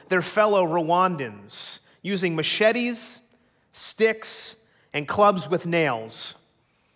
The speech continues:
The hatred between these two groups ran deep, and with one hundred, within one hundred days, more than eight hundred thousand Rwandans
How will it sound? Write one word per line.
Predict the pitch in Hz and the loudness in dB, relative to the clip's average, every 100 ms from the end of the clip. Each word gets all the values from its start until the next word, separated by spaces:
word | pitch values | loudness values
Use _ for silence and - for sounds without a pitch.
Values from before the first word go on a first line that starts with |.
| _ _ _ _ - | _ _ _ _ -4
The | |
hatred | 143 185 254 - 208 | 0 2 0 0 -2
between | 175 - 208 190 | -2 -2 -2 0
these | 185 | -2
two | 180 208 | -4 -8
groups | 170 175 175 - | -6 -6 -6 -6
ran | 175 165 151 139 | -2 -2 -2 -4
deep, | 190 156 - - | -4 -6 -8 -4
and | 175 196 | 0 2
with | 196 | 0
one | 170 233 277 | 2 2 2
hundred, | 214 247 226 226 170 180 | 0 0 0 -2 -4 -2
within | 208 208 247 | 0 0 2
one | 240 | 2
hundred | 220 226 208 | 2 0 2
days, | 202 226 208 196 - - | 4 4 2 -4 -10 -2
more | 196 | 2
than | 190 190 | 2 2
eight | 226 240 | 0 0
hundred | 233 226 196 190 | 0 0 0 -2
thousand | - - 202 220 240 233 160 147 139 143 - - | -4 -2 2 2 2 -2 -4 -4 -4 -8 -10 -4
Rwandans | 175 165 196 214 190 165 160 | -2 4 4 4 2 -2 -2